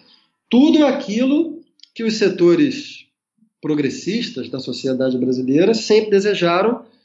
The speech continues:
que a própria sociedade brasileira fosse capaz de realizar. Então, no futebol,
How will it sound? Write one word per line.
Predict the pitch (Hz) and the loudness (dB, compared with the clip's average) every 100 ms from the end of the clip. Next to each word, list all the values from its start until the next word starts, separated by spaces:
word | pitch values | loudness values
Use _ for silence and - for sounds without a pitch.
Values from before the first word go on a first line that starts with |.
| _ _ | _ _
que | - | -2
a | 240 | -2
própria | 240 185 269 247 | 2 0 2 0
sociedade | 196 175 170 151 151 143 | -4 -8 -6 -6 -6 -6
brasileira | 139 131 127 160 220 | -8 -8 -6 -6 -6
fosse | - - - - 208 214 214 240 | -10 -16 -12 0 0 0 -6 -8
capaz | - 240 - 190 226 | -4 -4 -2 -2 -2
de | 233 | -2
realizar. | 226 254 294 220 202 196 - _ _ _ _ _ _ | -4 -2 -2 0 0 -2 -8 _ _ _ _ _ _
Então, | 143 - 170 190 | -16 -2 0 2
no | 185 226 | 2 -2
futebol, | - 220 226 156 151 165 233 262 165 - - | -4 -4 -4 -2 2 2 4 2 0 -2 -14